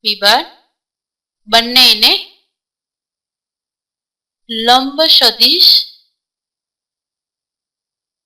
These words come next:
છે. માટે સમાંતર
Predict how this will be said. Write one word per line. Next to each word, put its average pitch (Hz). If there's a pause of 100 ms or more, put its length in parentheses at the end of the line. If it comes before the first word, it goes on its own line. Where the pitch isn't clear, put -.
(500)
છે. 269 (800)
માટે 226 (1800)
સમાંતર 269